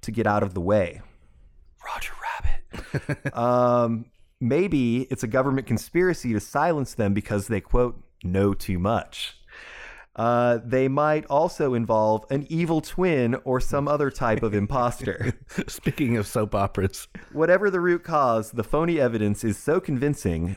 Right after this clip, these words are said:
Speaker 1: or the convergence of bad luck that makes them look guilty is so unlikely, our hero struggles to convince anyone they are innocent. I think it's a, a great genre and a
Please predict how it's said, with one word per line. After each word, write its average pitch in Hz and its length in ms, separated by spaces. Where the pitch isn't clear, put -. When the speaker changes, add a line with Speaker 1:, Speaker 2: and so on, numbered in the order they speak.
Speaker 1:
or 117 560
the 110 80
convergence 107 680
of 98 120
bad 113 300
luck 127 340
that 92 120
makes 127 300
them 101 160
look 190 280
guilty 87 460
is 107 180
so 127 240
unlikely, 101 680
our 104 140
hero 147 300
struggles 139 560
to - 100
convince 107 420
anyone 101 540
they 101 120
are 98 140
innocent. 90 460
I 117 140
think 123 200
it's 110 140
a, 98 280
a 101 80
great 123 360
genre 127 380
and 98 240
a 92 80